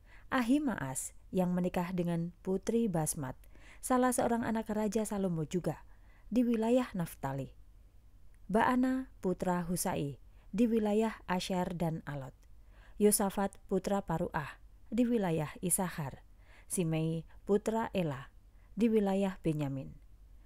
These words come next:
Geber, putra Uri, di wilayah tanah Gilead, yang meliputi tanah Sihon, raja orang Amori, dan tanah Og, raja Basan. Hanya dia seorang yang menjadi kepala atas wilayah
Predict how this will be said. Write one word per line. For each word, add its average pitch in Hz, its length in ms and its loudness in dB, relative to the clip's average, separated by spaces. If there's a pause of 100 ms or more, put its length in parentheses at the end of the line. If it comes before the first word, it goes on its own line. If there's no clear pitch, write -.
(160)
Geber, 202 560 4 (320)
putra 165 480 -2
Uri, 180 320 0 (320)
di 196 160 4
wilayah 180 400 2 (400)
tanah 185 400 -2
Gilead, 151 560 -4 (320)
yang 254 240 4
meliputi 254 560 0
tanah 151 320 -4
Sihon, 190 560 -2 (160)
raja 202 400 2
orang 165 240 -4
Amori, 160 480 -4 (320)
dan 175 240 2
tanah 156 480 -4
Og, 156 240 -6 (240)
raja 180 400 0
Basan. 131 480 -8 (960)
Hanya 277 240 4
dia 285 160 6
seorang 254 480 0
yang 202 80 0
menjadi 165 400 0
kepala 170 400 -2
atas 156 400 -6
wilayah 135 320 -6